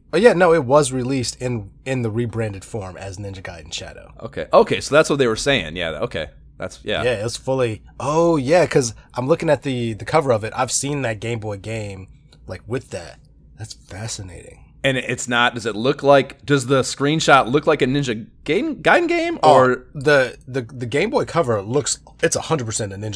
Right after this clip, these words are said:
Speaker 1: Gaiden.
Speaker 2: I'm saying the actual, the game.
Speaker 1: But the gameplay
Speaker 2: Gameplay.
Speaker 1: itself, man, it looks,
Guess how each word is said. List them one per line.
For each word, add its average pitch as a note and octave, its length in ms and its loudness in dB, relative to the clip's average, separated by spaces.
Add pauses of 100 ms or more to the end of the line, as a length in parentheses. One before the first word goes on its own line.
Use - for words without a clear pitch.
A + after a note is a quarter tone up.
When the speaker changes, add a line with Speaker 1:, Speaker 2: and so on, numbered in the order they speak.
Speaker 1:
Gaiden. - 80 -8
Speaker 2:
I'm F#3 120 10
saying G3 220 10
the D3+ 80 6
actual, D#3 360 6
the A2 280 -12
game. B2+ 320 0
Speaker 1:
But B2 140 2
the C3 80 -6
gameplay D#3+ 600 0
Speaker 2:
Gameplay. C3+ 120 4
Speaker 1:
itself, A2+ 720 -2 (1300)
man, G#2+ 180 -8
it F#2+ 140 -10
looks, - 640 -8